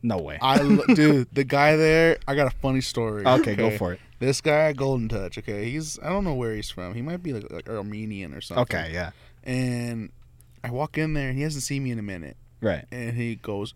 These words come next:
Speaker 2: "Hey!" And he just yells at me.
Speaker 1: <laughs>
Speaker 2: And I'm like, "What's up?" And he's all like, "I have not seen you in a minute. How's it going?"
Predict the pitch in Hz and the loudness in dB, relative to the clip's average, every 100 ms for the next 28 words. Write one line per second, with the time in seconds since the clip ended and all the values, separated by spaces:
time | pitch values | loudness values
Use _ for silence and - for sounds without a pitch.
0 | - 381 - 349 294 233 196 131 135 120 | -4 -2 0 -2 -4 -8 -8 -8 -8 -8
1 | 113 113 113 123 120 - 214 - - - | -6 -6 -2 0 0 0 -2 -4 -8 -16
2 | - - - - 131 135 123 127 214 285 | -14 -12 -12 -6 -4 -2 -4 -4 -4 -4
3 | - 320 381 381 160 139 156 160 151 147 | -2 0 2 2 0 -2 -4 -4 -6 -8
4 | - - 339 294 269 294 269 330 330 339 | -6 -4 -4 -2 0 0 -2 0 2 4
5 | 320 311 311 349 349 330 214 269 302 277 | 4 2 2 0 0 0 0 -2 -2 -2
6 | 302 277 | -2 -2